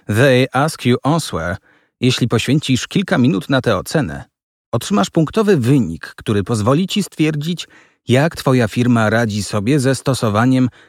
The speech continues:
zasad opisywanego podejścia. Dodatkowo otrzymasz listę praktycznych zaleceń,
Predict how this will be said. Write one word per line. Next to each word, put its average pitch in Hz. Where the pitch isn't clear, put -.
zasad 170
opisywanego 120
podejścia. 69
Dodatkowo 107
otrzymasz 120
listę 135
praktycznych 123
zaleceń, 101